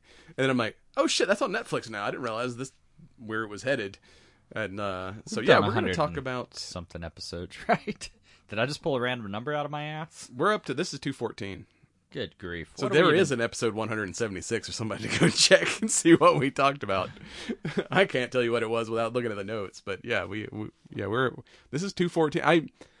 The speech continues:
Speaker 1: I was looking up, um, 'cause I, like,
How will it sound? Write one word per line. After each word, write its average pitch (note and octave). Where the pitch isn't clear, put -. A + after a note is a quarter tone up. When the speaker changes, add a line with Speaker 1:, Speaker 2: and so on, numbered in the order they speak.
Speaker 1:
I C#3
was C#3
looking G#3+
up, E3
um, A#2
'cause -
I, A2+
like, A2+